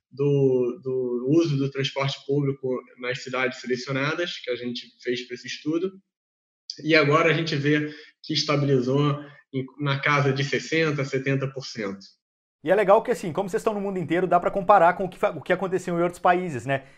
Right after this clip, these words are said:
Speaker 2: Que tão aí a, a, a, no futuro, digamos assim, né? Se a gente pegar China, Ita-, e Itália e outros países da Europa,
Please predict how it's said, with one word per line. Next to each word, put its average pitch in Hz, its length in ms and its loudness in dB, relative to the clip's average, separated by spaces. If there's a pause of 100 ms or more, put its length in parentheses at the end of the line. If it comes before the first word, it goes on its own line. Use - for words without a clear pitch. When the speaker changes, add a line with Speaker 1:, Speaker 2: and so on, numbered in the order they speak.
(120)
Speaker 2:
Que 135 100 -10
tão 165 220 4
aí 156 160 6
a, 156 80 8
a, 151 380 -4
a, - 240 -12
no 170 100 -2
futuro, 175 420 -2
digamos 110 300 -4
assim, 110 240 -10
né? 107 120 -8
Se 117 100 -16
a 113 40 -10
gente 110 80 -12
pegar 120 200 -2
China, 127 480 -6
Ita-, - 320 -8
e 113 160 -8
Itália 120 560 -2 (340)
e 120 80 -2
outros 139 160 -2
países 127 240 0
da 127 80 0
Europa, 127 400 2